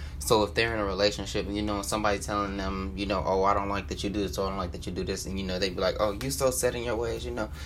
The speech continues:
Sometimes it's not us being set in our ways. Sometimes it's us actually knowing ourselves and knowing we don't like this, or this is not something we wanna do, or this is some, you know, that's how that, you know, that's how that happens. <laughs>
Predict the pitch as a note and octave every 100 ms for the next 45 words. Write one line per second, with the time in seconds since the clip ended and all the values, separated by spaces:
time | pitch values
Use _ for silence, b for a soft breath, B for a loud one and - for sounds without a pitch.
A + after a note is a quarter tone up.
0 | B B - C3 C3+ B2 B2 B2 A2+ A2
1 | A2 - G#2 G2 - F#2+ F#2 F2+ F#2 G#2
2 | F#2 G2+ G2 G#2 F#2+ G2 G2 - G2 G2
3 | - F#2 F2+ G2+ F#2+ F2+ F2+ - F#2+ F2
4 | F#2 F#2+ F#2 F#2 G#2+ G2 F2+ G#2+ A2+ G2
5 | F2 E2 - F2 F#2 F2+ F#2+ F#2+ F2+ -
6 | F2+ F2+ F#2 F2+ F2+ G#2 A#2+ - F2 F#2
7 | F#2+ - E2+ - - - F#2 G2 F2+ E2+
8 | B B B B - G2 - G2+ F2+ F2
9 | - - - - - G#2+ G2+ F2 E2+ G2
10 | G#2 C#2+ D#2 F#2 A2+ - - - - -
11 | - - - B2+ C3 B2+